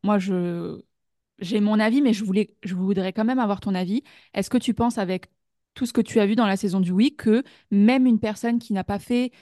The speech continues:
de séance de psy auparavant, qui n'a pas fait ce travail de, d'aller creuser le pourquoi on est comme ça aujourd'hui,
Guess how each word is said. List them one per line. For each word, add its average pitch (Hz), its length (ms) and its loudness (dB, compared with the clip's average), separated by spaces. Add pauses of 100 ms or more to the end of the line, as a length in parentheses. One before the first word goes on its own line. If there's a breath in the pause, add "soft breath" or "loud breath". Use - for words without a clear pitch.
(140 soft breath)
de 180 100 -2
séance 196 420 0
de 190 80 2
psy - 280 -6
auparavant, 214 520 -4
qui 220 120 -8
n'a 180 80 -4
pas 202 140 -8
fait 240 160 -4
ce 214 120 -4
travail 202 420 -2
de, 175 200 -2
d'aller 185 280 0
creuser 220 460 0
le 196 220 4 (340 soft breath)
pourquoi 277 540 0
on 196 140 -2
est 190 80 -2
comme 190 160 -2
ça 202 100 -6
aujourd'hui, 190 380 -2